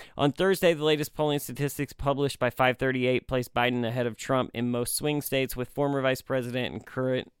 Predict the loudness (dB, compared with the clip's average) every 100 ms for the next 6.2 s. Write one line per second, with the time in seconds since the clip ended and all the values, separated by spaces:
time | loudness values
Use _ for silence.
0 | -6 -4 -4 -4 -4 -4 -6 -6 -6 -8
1 | -6 -6 -6 -8 _ _ _ _ -10 -8
2 | -6 -6 -2 0 0 0 0 0 -2 0
3 | -2 -4 -8 -4 -4 -2 -2 -2 0 0
4 | 0 -2 -6 -6 -4 -6 -4 -4 -2 0
5 | 0 -2 -4 -8 -20 -14 0 2 4 2
6 | 2 -2